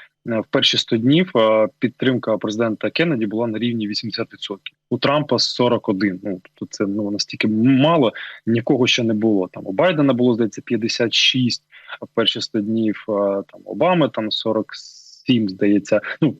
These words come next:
але сорок один нікого ще не було. Окей, звільнили пана Волса, його перемістили на іншу посаду, але ще раз, це не перше звільнення. Судячи з першої каденції, а я дуже раджу,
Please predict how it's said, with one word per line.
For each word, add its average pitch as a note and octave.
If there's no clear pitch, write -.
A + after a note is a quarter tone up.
але A#2+
сорок C#3
один D#3+
нікого A#2+
ще A2
не G#2
було. G2
Окей, D#3
звільнили A#2
пана A2
Волса, G3
його A#2+
перемістили A2+
на G#2+
іншу A2+
посаду, E3
але A#2
ще B2+
раз, -
це C#3+
не B2
перше A2+
звільнення. G2+
Судячи C3+
з -
першої B2+
каденції, C3+
а G#2+
я B2
дуже A#2+
раджу, G#2